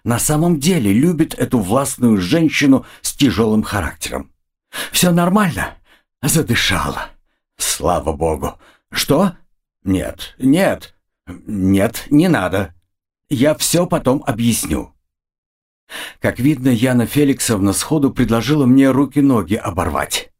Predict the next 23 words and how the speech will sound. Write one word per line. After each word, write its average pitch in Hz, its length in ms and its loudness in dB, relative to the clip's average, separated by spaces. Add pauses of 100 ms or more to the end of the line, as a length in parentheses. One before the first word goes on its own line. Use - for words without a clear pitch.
(420)
Она 123 400 2
кто 120 300 0
угодно, 151 560 0
только 147 380 2
не 147 140 6
дура. 80 480 -4 (300)
Поняла, 143 520 0
откуда 98 420 -2
ветер 92 340 0
дует. 80 540 -4 (1080)
«Поеду 95 360 -2
в - 100 -10
клинику 131 460 2
забирать 87 520 -2
её», 80 400 -4 (240)
сообщил 90 540 -2
нам 87 180 0
Вагнер, 135 320 -2
вставая. 65 640 -4 (520)
«Спасибо 151 580 0
говорить 123 440 0
не 127 80 4
стану». 80 520 -4